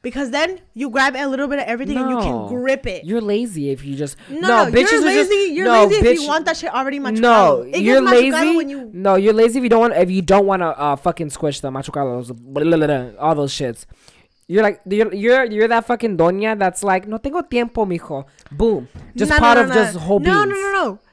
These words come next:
Speaker 1: You're a fucking child if you don't eat them whole. Because your grandma ass
Speaker 2: They eat
Speaker 1: teeth
Speaker 2: different.
Speaker 1: can't. No, no, no, no.
Speaker 2: Oh, so you're making
Speaker 1: Your
Speaker 2: fun of my teeth?
Speaker 1: Yes, your grandma
Speaker 2: Okay, I'm
Speaker 1: ass
Speaker 2: sorry. I don't have, I don't have health insurance. I don't have health insurance,
Speaker 1: I,
Speaker 2: Cecilia.
Speaker 1: I don't either.
Speaker 2: I'm fucking twenty-three with silver teeth.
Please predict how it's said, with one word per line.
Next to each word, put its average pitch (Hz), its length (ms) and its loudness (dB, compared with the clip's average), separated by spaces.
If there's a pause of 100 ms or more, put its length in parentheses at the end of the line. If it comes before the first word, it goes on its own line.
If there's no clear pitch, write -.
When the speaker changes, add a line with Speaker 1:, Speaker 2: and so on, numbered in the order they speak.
(160)
Speaker 1:
You're 254 160 -2
a 494 140 2
fucking 403 380 -4
child 294 520 0
if 302 140 -2
you 277 80 -4
don't 262 160 -4
eat 262 100 -8
them 254 140 -4
whole. 214 540 -2
Because 277 340 -2
your 302 80 -4
grandma 294 400 2
ass 339 240 4
Speaker 2:
They 233 80 6
eat - 60 2
Speaker 1:
teeth 339 220 2
Speaker 2:
different. 294 200 2
Speaker 1:
can't. 277 200 -2 (280)
No, 320 120 -4
no, 339 100 -4
no, 294 140 0
no. 240 200 -4
Speaker 2:
Oh, 247 100 6
so 247 60 -2
you're 254 80 2
making 254 140 4
Speaker 1:
Your 311 80 2
Speaker 2:
fun 269 100 4
of 247 40 0
my 220 120 2
teeth? 226 200 -2
Speaker 1:
Yes, 311 320 -2
your 302 180 -2
grandma 277 260 2
Speaker 2:
Okay, 285 120 4
I'm 262 120 4
Speaker 1:
ass 339 80 4
Speaker 2:
sorry. 269 160 4
I - 20 2
don't 240 220 -2
have, 233 160 0
I 262 160 6
don't 277 80 4
have 277 100 4
health 262 220 0
insurance. 156 420 -4
I 220 80 0
don't 247 160 2
have 240 100 0
health 220 200 -4
insurance, 185 420 -10
Speaker 1:
I, 156 60 -12
Speaker 2:
Cecilia. 311 360 0
Speaker 1:
I 320 120 2
don't 320 160 0
either. 269 320 -2
Speaker 2:
I'm 220 100 -2
fucking 262 240 -4
twenty-three 240 420 0
with 220 160 0
silver 208 220 2
teeth. 165 300 -4